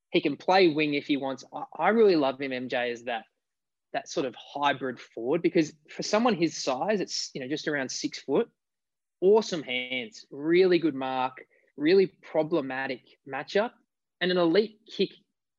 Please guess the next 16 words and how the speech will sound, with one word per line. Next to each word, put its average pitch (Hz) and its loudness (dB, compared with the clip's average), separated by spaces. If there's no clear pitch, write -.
an 160 -8
elite 160 4
field 160 2
kick. 147 -2
I 151 -4
know 180 2
his 180 4
goal 156 4
kicking 151 -2
at 135 -6
times 135 -4
has 131 -4
been, 131 -4
has 131 -18
been 143 -6
wayward, 156 2